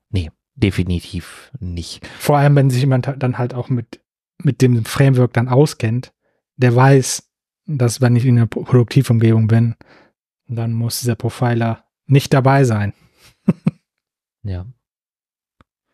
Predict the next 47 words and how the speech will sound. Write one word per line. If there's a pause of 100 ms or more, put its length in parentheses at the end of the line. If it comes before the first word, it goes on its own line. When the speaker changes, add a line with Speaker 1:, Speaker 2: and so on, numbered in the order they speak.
(280)
Speaker 1:
Ja,
genau.
Und,
ne,
wie
du
sagtest,
also
dieser,
dieser
Profiler, (400)
ähm,
der
ist
halt,
ähm,
also
jetzt
sind
wir
natürlich
wieder
ein
bisschen,
ein
bisschen
im,
im,
im,
im
Fachtalk, (360)
ähm,
aber
dieser (200)
Profiler
läuft
halt
im
Endeffekt
einfach
mit
beim
Ausführen
des
Programmes
in
der